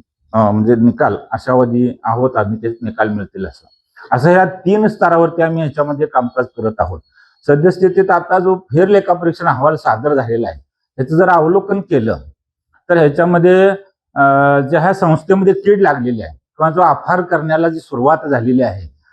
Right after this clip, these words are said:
ती दोन हजार तेरा पासून सुरुवात झालेली आहे आणि दोन हजार तेरा पासून आज दोन हजार पंचवीस, म्हणजे जवळजवळ दहा ते बारा वर्ष या संस्थेमध्ये हा असा गैरकारभार करण्याचं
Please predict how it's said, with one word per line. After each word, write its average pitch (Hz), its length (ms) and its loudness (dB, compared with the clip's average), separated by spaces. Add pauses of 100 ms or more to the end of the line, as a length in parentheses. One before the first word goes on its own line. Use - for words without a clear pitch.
(200)
ती 175 120 2
दोन 170 320 0
हजार 185 220 0
तेरा 170 340 2
पासून 175 320 -4
सुरुवात 117 300 -2
झालेली 90 320 -12
आहे - 80 -20 (480)
आणि 175 480 2
दोन 156 280 4
हजार 185 240 0
तेरा 165 360 0
पासून 143 520 -4 (680)
आज 156 300 0
दोन 160 260 2
हजार 170 180 4
पंचवीस, 170 560 -2
म्हणजे 147 360 0
जवळजवळ 165 600 2
दहा 156 200 0
ते 190 200 -2
बारा 135 420 0
वर्ष 165 340 0 (560)
या 160 100 0
संस्थेमध्ये 170 720 2
हा 175 480 -2 (420)
असा 160 260 0
गैरकारभार 151 600 2
करण्याचं 143 600 -2